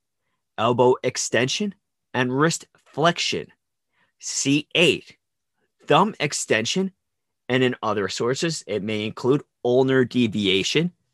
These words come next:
and finger flexion. T one, finger abduction, and in other sources, it may include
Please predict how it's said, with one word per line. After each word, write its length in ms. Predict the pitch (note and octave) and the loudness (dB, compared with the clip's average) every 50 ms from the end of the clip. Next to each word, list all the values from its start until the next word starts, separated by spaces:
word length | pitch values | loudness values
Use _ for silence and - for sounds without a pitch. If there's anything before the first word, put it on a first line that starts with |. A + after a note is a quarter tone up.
| _ | _
and 180 | - B2+ B2+ A#2+ | -2 -2 -2 -2
finger 600 | - _ - B2 A#2 A2+ G2 A2 G#2 G2+ G#2+ - _ _ | -2 _ 2 2 2 2 0 -2 -4 -4 -4 -8 _ _
flexion. 640 | - - A2 G#2 G#2 - - - C#3+ D#3 F3+ F3+ - _ _ _ _ _ _ _ _ _ _ _ _ - | -6 -2 0 0 0 0 -2 -2 -2 -2 -2 -4 -8 _ _ _ _ _ _ _ _ _ _ _ _ -10
T 260 | - - E3+ E3 D#3 | -2 0 2 2 2
one, 600 | D3 D3+ D3+ E3+ F3+ F#3+ F3 A2+ E2 - - - _ _ _ _ _ _ _ _ _ _ | 2 0 2 4 6 6 6 4 2 -2 -10 -20 _ _ _ _ _ _ _ _ _ _
finger 480 | - D3+ E3 E3+ E3+ F#3+ F#3+ F#3+ F3+ - _ | 2 4 4 6 6 8 6 6 6 0 _
abduction, 840 | - A#2+ C3+ D#3 D#3 C#3+ C#3 - C#3 C3 D3+ - - - G3+ G#3 G#3 _ _ _ _ _ _ _ _ _ - | 2 2 4 4 2 0 2 4 4 4 4 0 -2 -4 -4 -6 -6 _ _ _ _ _ _ _ _ _ -4
and 180 | - C3 B2+ | 0 2 2
in 80 | B2 B2 - | 2 0 0
other 280 | G#2+ G2+ G2+ G2 F#2 F2+ | -2 -2 -2 -2 -4 -6
sources, 540 | - - G#2+ G2 G2+ A2 - D3+ D#3 D3+ - _ - | -4 -4 -2 -2 -2 -2 -2 -2 -2 -4 -6 _ -4
it 160 | A#2 A2 - | -4 -4 -2
may 200 | A#2 A2+ A#2 B2 | -2 0 0 0
include 400 | A#2 - - - C#3+ D3 D3 | -2 -4 -4 0 0 0 0